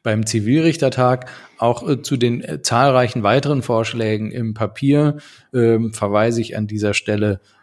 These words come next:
ähm, auf die folgenden Diskussionen, insbesondere bei dem ähm, Zivilrichtertag. Ähm, mich interessiert zum Schluss natürlich noch, äh, wie es jetzt weitergeht. Wenn Sie die Rahmenbedingungen verändern möchten, müssen Sie vor allem die Politik überzeugen, und zwar nicht nur die Rechtspolitik,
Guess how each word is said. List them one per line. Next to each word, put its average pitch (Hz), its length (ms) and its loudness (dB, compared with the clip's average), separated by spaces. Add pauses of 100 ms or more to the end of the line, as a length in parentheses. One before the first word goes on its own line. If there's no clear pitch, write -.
(140)
ähm, 107 440 0
auf - 180 -4
die 107 80 -6
folgenden 107 440 2
Diskussionen, 98 540 0
insbesondere 98 640 -4
bei 95 160 -2
dem 92 240 -6 (280)
ähm, 90 360 -16
Zivilrichtertag. 110 1040 -2 (340)
Ähm, 127 380 2
mich 147 200 4
interessiert 160 440 2
zum 127 160 2
Schluss 143 400 2
natürlich 127 420 2
noch, 117 200 2
äh, 87 280 -4
wie 117 80 0
es 123 120 -2
jetzt 101 260 -2
weitergeht. 92 640 0
Wenn 107 180 -4
Sie 117 80 -4
die 123 100 0
Rahmenbedingungen 131 840 2
verändern 117 440 -4
möchten, 110 480 -6 (420)
müssen 120 240 -2
Sie 107 120 0
vor - 160 -8
allem 107 260 -4
die 101 80 -6
Politik 101 480 -4
überzeugen, 135 880 2
und 107 180 -4
zwar 107 180 -2
nicht 107 160 0
nur 107 100 0
die - 120 -14
Rechtspolitik, 139 720 0